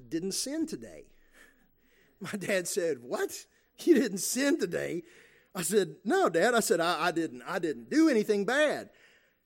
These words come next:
Yeah, I said, "I didn't bug my sister. I didn't bother her. I didn't steal her toys. I didn't rip her heads off her Barbie dolls. I didn't do none of that. I didn't make my G I Joes kill her Barbie dolls.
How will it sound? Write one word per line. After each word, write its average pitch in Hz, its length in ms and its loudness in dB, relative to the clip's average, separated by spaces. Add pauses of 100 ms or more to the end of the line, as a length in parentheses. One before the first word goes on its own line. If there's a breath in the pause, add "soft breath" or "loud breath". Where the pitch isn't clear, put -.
(240)
Yeah, 185 180 0
I - 40 -2
said, 202 200 2
"I 175 100 2
didn't 151 240 0
bug 165 240 0
my 147 100 -6
sister. 269 520 0
I 180 60 4
didn't 139 260 -4
bother 254 440 2
her. 285 260 2
I 139 120 -4
didn't 143 300 -8
steal 202 320 2
her 135 100 -8
toys. 277 440 2
I 185 40 4
didn't 175 180 2
rip 196 160 2
her 131 160 -6
heads 233 260 0
off 226 160 2
her 165 80 -2
Barbie 269 360 4
dolls. 285 280 4
I 302 60 2
didn't 285 140 4
do 220 100 2
none 311 320 6
of 208 100 4
that. 120 240 -4 (160 loud breath)
I 202 60 2
didn't 262 140 6
make 247 120 4
my 196 140 2
G 214 160 -2
I 214 100 2
Joes 202 320 4
kill 254 200 2
her 190 120 4
Barbie 277 300 2
dolls. 285 220 4